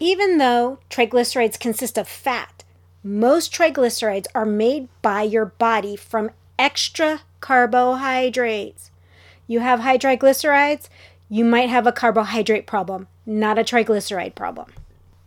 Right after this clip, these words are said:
The longer we're on this cycle of needing extra insulin and the cells becoming less and less open to more glucose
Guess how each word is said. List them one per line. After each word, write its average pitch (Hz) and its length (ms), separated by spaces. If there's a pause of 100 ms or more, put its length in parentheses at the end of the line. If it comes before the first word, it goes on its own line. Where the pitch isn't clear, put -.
(420)
The 262 100
longer 381 420
we're 294 200
on 247 200
this 226 160
cycle 208 480
of 208 140
needing 240 380
extra 226 340
insulin 262 640
and 208 180
the 190 60
cells 226 440
becoming 208 440
less 214 240
and 220 140
less 208 280
open 220 400
to 220 120
more 202 220
glucose 208 560